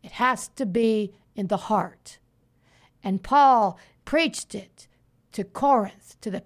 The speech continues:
the Corinthians. And he said, "Which also you have received." So they received it. They received it in their heart.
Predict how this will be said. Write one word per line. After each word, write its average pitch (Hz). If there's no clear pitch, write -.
the 214
Corinthians. 214
And 247
he 254
said, 262
"Which 262
also 311
you 277
have 233
received." 226
So 311
they 285
received 269
it. 208
They 202
received 190
it 214
in 202
their 196
heart. -